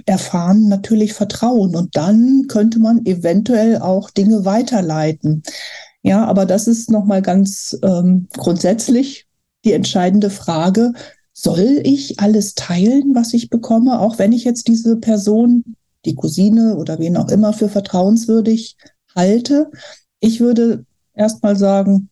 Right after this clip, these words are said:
nein, sollte man selber noch mal überlegen, immer auch ein bisschen Zeit vergehen lassen, sich das noch mal genau anschauen, ähm, nachprüfen, haben andere ähnliche Informationen verbreitet,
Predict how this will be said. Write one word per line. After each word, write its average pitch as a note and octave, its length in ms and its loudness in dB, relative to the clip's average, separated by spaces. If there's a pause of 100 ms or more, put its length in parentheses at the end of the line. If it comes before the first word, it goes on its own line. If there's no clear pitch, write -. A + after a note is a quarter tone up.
nein, G3 480 0 (240)
sollte G3+ 220 -2
man G3+ 140 2
selber G#3+ 340 0
noch A3+ 220 0
mal G#3+ 160 0
überlegen, A3+ 880 0 (260)
immer C4 280 0
auch A3+ 340 -4 (120)
ein G#3+ 380 2
bisschen B3 320 0
Zeit A#3+ 320 -2
vergehen A3 480 2
lassen, G#3+ 380 0
sich G#3 160 -4
das A3+ 160 -2
noch A3 180 -2
mal G#3+ 140 0
genau G#3 320 2
anschauen, G3+ 840 0 (540)
ähm, G3+ 240 2
nachprüfen, A3 1040 0
haben F#3+ 320 0
andere G#3 680 0 (200)
ähnliche A#3+ 480 0
Informationen G#3+ 920 0
verbreitet, G3+ 840 -2